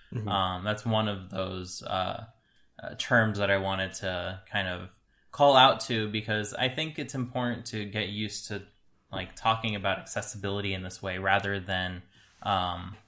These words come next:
Speaker 2: a disability, more of something
Speaker 1: Mm-hmm.
Speaker 2: that is just a difference, uh, because it, like, that might be their whole body, you know, it was, doesn't necessarily need to be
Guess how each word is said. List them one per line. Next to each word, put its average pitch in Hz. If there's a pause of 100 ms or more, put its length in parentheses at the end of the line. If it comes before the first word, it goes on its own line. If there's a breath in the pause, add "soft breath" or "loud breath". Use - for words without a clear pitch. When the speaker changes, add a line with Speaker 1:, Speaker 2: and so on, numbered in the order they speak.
(160)
Speaker 2:
a 107
disability, 98 (120)
more 98
of 98
something 113
Speaker 1:
Mm-hmm. 98
Speaker 2:
that 98
is 98
just 107
a 120
difference, - (400 soft breath)
uh, 92
because 90
it, - (380)
like, 101 (260)
that 110
might 117
be 120
their 123
whole 131
body, 131
you 98
know, 104
it 104
was, 113
doesn't 117
necessarily 117
need 107
to -
be 98